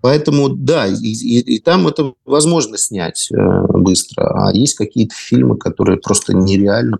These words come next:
потому что это географически разбросано, э, разбросаны места съемок очень далеко друг от друга, и в течение одного дня это невозможно переехать с одного места на другое.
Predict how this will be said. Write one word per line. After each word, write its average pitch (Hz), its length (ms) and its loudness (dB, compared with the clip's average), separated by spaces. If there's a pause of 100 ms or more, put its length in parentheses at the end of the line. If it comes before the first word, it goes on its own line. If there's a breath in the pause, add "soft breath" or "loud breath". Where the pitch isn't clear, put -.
(120)
потому 95 200 0
что - 200 -4
это 92 160 -2
географически 95 800 0
разбросано, 92 800 0 (440 loud breath)
э, 113 60 2
разбросаны 98 1080 0
места 98 340 -2
съемок 113 500 0
очень - 420 -2
далеко 104 320 2
друг 87 260 -2
от 95 160 2
друга, 120 360 2
и 92 300 -2
в - 240 -12
течение 95 440 2
одного 95 320 0
дня 104 300 0
это - 160 -8
невозможно 92 580 0
переехать 82 460 0
с - 80 -4
одного 95 240 2
места 90 340 -2
на 98 120 0
другое. - 360 0